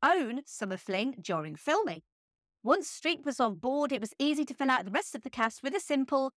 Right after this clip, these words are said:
"We have Meryl." Colin Firth, Stellan Skarsgård, and Pierce Brosnan knew their characters were minor compared to the women, and while Firth was a genuinely good singer, Brosnan has had his detractors over the years. And contrary to popular belief, this movie was not filmed entirely on a Greek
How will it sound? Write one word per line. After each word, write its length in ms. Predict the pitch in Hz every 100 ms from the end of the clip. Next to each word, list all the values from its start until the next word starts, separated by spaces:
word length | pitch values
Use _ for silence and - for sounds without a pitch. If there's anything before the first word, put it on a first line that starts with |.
| _
"We 160 | 190 196
have 260 | 190 175
Meryl." 440 | 185 226 269 170 160 _ _ _ _
Colin 300 | - 339 330
Firth, 340 | 285 294 294 294
Stellan 320 | - 262 277
Skarsgård, 640 | 262 254 233 226 240 226
and 100 | 220
Pierce 240 | 269 254
Brosnan 480 | - 214 208 226 208
knew 160 | 233 285
their 160 | 277
characters 540 | 262 - 226 226 233 214
were 100 | 185
minor 420 | 180 254 294 311
compared 380 | - 214 214 196
to 80 | 185
the 100 | 175
women, 340 | 285 294 285 - _ _ _
and 120 | 277
while 160 | 294 294
Firth 380 | - 302 330 -
was 140 | 277
a 40 | 233
genuinely 640 | - 226 262 269 247 220
good 200 | 226 185
singer, 400 | - 403 302 277 - _ -
Brosnan 460 | 311 440 262 262
has 200 | 269 240
had 200 | - 208
his 180 | 220 214
detractors 600 | 233 - 196 - 196 180 -
over 260 | 190 175 160
the 100 | 156
years. 460 | 190 349 196 170 - _ _ _
And 120 | 320 339
contrary 380 | 466 - 427
to 80 | 294
popular 320 | - 285 320
belief, 360 | 269 302 311 214
this 160 | 311 -
movie 260 | 370 381
was 180 | 349 -
not 380 | 302 330 349 -
filmed 400 | - 262 247 233
entirely 600 | 277 269 208 196 196 220
on 180 | 180 175
a 100 | 214
Greek 340 | - 165 160